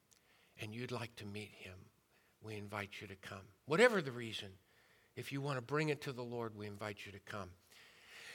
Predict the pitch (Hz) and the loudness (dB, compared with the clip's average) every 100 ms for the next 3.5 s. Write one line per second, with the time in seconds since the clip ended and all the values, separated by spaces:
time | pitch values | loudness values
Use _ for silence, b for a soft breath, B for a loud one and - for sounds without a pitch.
0 | B B - 196 196 190 151 135 117 113 | B B 6 8 8 8 6 4 2 4
1 | 170 165 143 127 135 120 120 110 127 123 | 4 6 -2 -2 -2 -2 -4 -4 -4 -4
2 | 113 - 143 143 139 131 131 120 113 110 | -6 -6 -4 -4 -6 -8 -8 -6 -6 -6
3 | 113 110 113 - | -8 -8 -10 -12